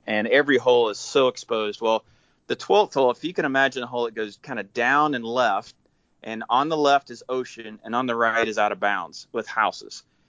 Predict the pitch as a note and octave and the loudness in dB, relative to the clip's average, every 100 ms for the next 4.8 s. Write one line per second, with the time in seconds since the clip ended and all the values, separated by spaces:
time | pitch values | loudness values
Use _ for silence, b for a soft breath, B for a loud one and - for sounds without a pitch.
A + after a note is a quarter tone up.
0 | _ _ _ _ B2+ D3+ - - D#3+ C3+ | _ _ _ _ 2 2 0 -2 0 0
1 | - A2 - _ _ - - - E3 F3+ | -2 -6 -6 _ _ -20 -18 -6 2 4
2 | F#3+ D#3+ C#3+ A2+ - - D#3+ C#3 A#2+ G2+ | 4 4 0 0 -10 -8 -4 -4 -4 -6
3 | A2+ A2+ G#2+ A#2+ A2+ A2 _ C#3+ C#3+ - | -6 -6 -6 -6 -4 -6 _ -6 -6 -6
4 | B2 A#2 G#2 G#2 G2+ - G#2 G2 | -6 -4 0 2 2 -2 -10 -10